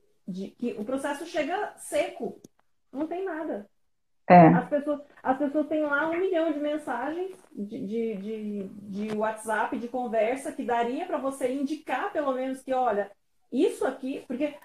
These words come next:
Speaker 1: às vezes o advo-, não tem como você fazer uma petição e colocar tudo no, na petição, né? É,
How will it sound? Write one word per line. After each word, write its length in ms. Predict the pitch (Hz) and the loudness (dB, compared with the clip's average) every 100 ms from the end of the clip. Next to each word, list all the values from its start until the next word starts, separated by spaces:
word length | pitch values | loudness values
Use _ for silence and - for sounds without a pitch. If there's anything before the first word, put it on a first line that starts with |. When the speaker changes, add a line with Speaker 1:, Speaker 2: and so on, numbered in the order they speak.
| - | -2
Speaker 1:
às 140 | 226 | 2
vezes 180 | 277 311 | 2 2
o 60 | 349 | 2
advo-, 280 | 262 254 247 | 0 0 2
não 160 | 277 302 | 2 2
tem 200 | 359 480 | 0 0
como 160 | 285 | -2
você 240 | 269 269 254 | -2 -4 -2
fazer 240 | 233 226 | -2 -2
uma 140 | 240 | -4
petição 520 | 226 220 - 269 311 247 | -4 -6 -4 0 0 0
e 80 | |
colocar 420 | - 247 247 277 - | 2 2 2 -2 2
tudo 380 | 269 208 190 - _ | 4 4 -2 -10 _
no, 240 | 190 180 - | -14 -14 -12
na 140 | 196 196 | -12 -8
petição, 440 | 190 - 190 - - | -8 -10 -14 -14 -14
né? 260 | 196 226 269 _ - - - | -10 -10 -12 _ -18 -16 -10
É, 320 | 185 180 | -10 -10